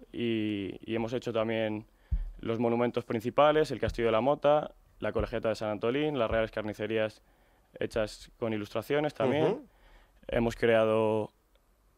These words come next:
Speaker 1: eh, creo que son catorce personajes,
Speaker 2: Sí.
Speaker 1: entre los que destacan las dos mascotas principales, que son un imperial, que representa a las tropas imperiales de Carlos quinto, y una comunera, que representa al pueblo comunero de Medina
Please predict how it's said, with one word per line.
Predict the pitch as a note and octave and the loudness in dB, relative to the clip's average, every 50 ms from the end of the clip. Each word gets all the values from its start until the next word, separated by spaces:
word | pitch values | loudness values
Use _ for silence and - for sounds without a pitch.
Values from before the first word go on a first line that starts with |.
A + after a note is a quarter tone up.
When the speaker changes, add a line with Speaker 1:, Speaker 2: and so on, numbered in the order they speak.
| _ - | _ -10
Speaker 1:
eh, | - A2+ A2 - | -8 -8 -8 -4
creo | - C3+ C#3+ C3+ | 0 0 0 0
que | D3 | 0
son | - E3 D#3 D#3+ D#3+ E3 E3 D#3+ D3+ C#3+ C3 A2+ - - _ - | 0 2 2 2 4 2 2 2 2 2 0 -2 -6 -10 _ -6
catorce | - A#2 G#2+ - C3+ C3+ - - C#3 | -2 -2 0 2 2 0 2 0 -2
personajes, | - C3 A#2 B2 B2 B2 C3+ - - - D3+ E3+ - - - _ _ _ _ | 0 0 -2 0 0 0 0 0 -2 -4 -4 -4 -8 -16 -20 _ _ _ _
Speaker 2:
Sí. | - - - C3+ B2 D3+ A#3+ C#4 _ _ _ _ _ _ - | -16 -10 -4 -4 -4 -4 -4 -8 _ _ _ _ _ _ -10
Speaker 1:
entre | A2 A2+ - - A2+ | -8 -6 -2 0 0
los | A2 G#2+ - | 0 -2 -4
que | - - | -4 -2
destacan | A2+ A2+ A2+ A2 G#2+ G#2+ G#2+ - - C#3 C#3+ C3+ - A2+ G2+ F2+ F2 - - _ _ _ _ _ _ | 0 0 0 0 -2 -2 -4 -2 2 2 2 2 2 -2 -4 -4 -8 -12 -16 _ _ _ _ _ _
las | - - A2 G#2+ G#2+ G#2+ G#2 | -10 -6 -2 -2 -2 0 0
dos | B2 B2+ | 0 2
mascotas | B2+ B2 A#2 - C3+ B2 B2+ - | 2 2 2 2 0 0 -2 -2
principales, | - B2 A2+ B2 A2+ - C#3 C#3 B2 G#2 - | -2 -4 -4 -2 2 4 4 4 4 2 -2
que | - | -4
son | G2 B2 B2+ A2+ G2+ - - - | -2 -2 0 0 -2 -4 -6 -4
un | A#2 B2 | -2 0
imperial, | B2 B2 - A#2+ A#2 B2+ C3+ C#3 C#3 C#3 - - - _ _ - _ - - _ | 0 2 2 2 4 4 4 4 4 2 -2 -8 -20 _ _ -20 _ -20 -20 _
que | - - A2+ | -8 -4 -2
representa | A2+ G#2 - G2+ B2+ C3+ C3 - A#2+ A2+ | -2 -2 -2 -2 -2 -2 2 4 4 4
a | G#2+ | 4
las | G#2+ G#2 - | 2 0 -2
tropas | - B2+ B2 - A#2+ A#2 | -2 -2 0 0 0 -2
imperiales | B2 A2 A#2+ A#2 B2 B2 A#2+ B2 A#2+ A2+ - - - - | -2 0 0 2 4 4 4 4 2 0 -2 -6 -14 -8
de | A2+ A#2+ G#2+ | -4 -2 0
Carlos | B2 A#2 A#2 A2+ - | 2 2 0 0 0
quinto, | - D3 D3 C3+ - D3+ D#3+ F#3+ - _ _ _ _ _ _ - - - - - - | 0 0 0 2 2 0 0 0 -4 _ _ _ _ _ _ -20 -20 -20 -14 -6 -2
y | C3+ B2+ | 0 2
una | C3 C3+ C#3 C3 | 4 4 4 4
comunera, | C#3 C3 B2+ B2+ C3 C#3 C3+ C#3+ D3 E3 | 4 4 4 4 4 6 6 4 4 2
que | - B2+ | 0 0
representa | A2+ A#2 G2+ A2+ G2+ C3 B2 - B2+ B2 | 0 0 0 -2 -2 -4 -2 0 0 0
al | A2 | 2
pueblo | - B2+ B2 B2 B2 | 2 2 2 4 4
comunero | A2+ A#2+ A#2 A#2 A#2+ B2 A#2 B2 | 2 2 2 2 2 4 4 4
de | A#2+ A#2 | 4 4
Medina | A#2+ A#2+ C3 C3+ C#3 C#3+ C#3+ | 2 2 2 2 2 2 2